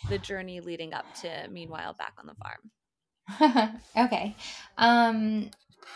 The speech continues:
Speaker 2: and I'll try to keep this short, but it is a little bit of a story. So, um,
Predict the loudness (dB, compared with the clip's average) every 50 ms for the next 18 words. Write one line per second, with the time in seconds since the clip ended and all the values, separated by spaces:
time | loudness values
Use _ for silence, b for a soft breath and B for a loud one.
0 | B B 0 0 2 0 2 4 4 4 4 2 -2 -4 -6 -6 -6 -8 -8 -6
1 | -6 -6 -6 -6 -4 0 2 4 4 4 4 2 0 -4 -6 -6 -4 -4 -4 -2
2 | -2 -2 -2 -2 -4 -8 -10 -12 -12 -14 -16 -20 _ -20 -20 -20 _ -14 -6 -2
3 | 0 0 0 2 2 2 2 2 0 -2 -4 -4 -2 0 2 2 2 0 -2 -4
4 | -8 B B B B B B B B -10 0 4 6 8 8 8 6 6 4 2
5 | 2 2 2 2 2 2 2 0 -2 -2 -4 -8 -8 -10 -12 -14